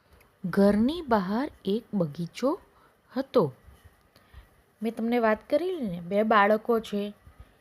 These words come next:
એમાં એકનું નામ છે રુચા અને બીજુંનું નામ છે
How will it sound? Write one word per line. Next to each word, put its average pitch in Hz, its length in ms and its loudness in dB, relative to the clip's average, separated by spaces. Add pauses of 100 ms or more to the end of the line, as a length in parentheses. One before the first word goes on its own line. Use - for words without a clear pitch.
(240)
એમાં 226 440 -2 (1900)
એકનું 262 440 0
નામ 190 340 -2
છે 196 300 -2
રુચા 196 540 0 (320)
અને 175 200 -8
બીજુંનું 180 520 -8
નામ 170 280 -4
છે 254 300 -6